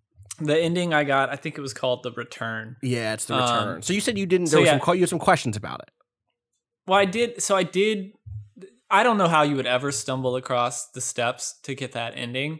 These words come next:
Speaker 2: See, I did.
Speaker 1: Um,
Speaker 2: I didn't look at, this is, I was so confused. Like, I wasn't confused. I,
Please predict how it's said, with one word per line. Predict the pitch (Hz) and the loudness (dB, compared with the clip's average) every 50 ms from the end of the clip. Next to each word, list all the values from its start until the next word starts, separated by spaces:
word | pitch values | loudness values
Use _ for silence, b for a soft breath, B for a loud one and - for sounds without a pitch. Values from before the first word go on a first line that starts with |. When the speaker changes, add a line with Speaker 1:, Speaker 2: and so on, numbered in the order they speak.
| _ _ _ | _ _ _
Speaker 2:
See, | - - 262 | 0 4 4
I | 254 294 285 | 6 6 4
did. | - 311 339 311 196 117 | 4 4 6 6 4 4
Speaker 1:
Um, | 117 123 | 4 2
Speaker 2:
I | 160 202 | 4 4
didn't | 226 254 247 226 - - 170 165 | 4 2 0 -2 -4 -6 -6 -2
look | 175 214 - - | 0 0 2 4
at, | 208 196 - 175 | 2 2 2 2
this | 170 233 - 294 | 0 0 2 2
is, | 254 233 - | 0 2 4
I | 185 214 247 | 4 4 4
was | 254 - - | 2 2 4
so | 240 240 240 | 4 4 4
confused. | - - - 208 190 - - 190 185 202 226 233 233 226 214 - - | 2 -2 -4 -4 -4 -4 -4 -4 -4 -2 -2 -2 -2 -4 -4 -2 2
Like, | - 233 - - | 2 2 2 4
I | - 226 240 | 4 4 4
wasn't | 247 214 196 147 | 4 4 2 -2
confused. | 139 117 - - 127 143 143 117 104 104 107 - B B B B B B B | -4 -6 -6 -2 0 0 2 2 0 -4 -8 -12 B B B B B B B
I, | - 156 165 170 175 175 170 175 175 170 165 160 151 | 6 8 8 10 8 8 6 4 4 4 2 2 0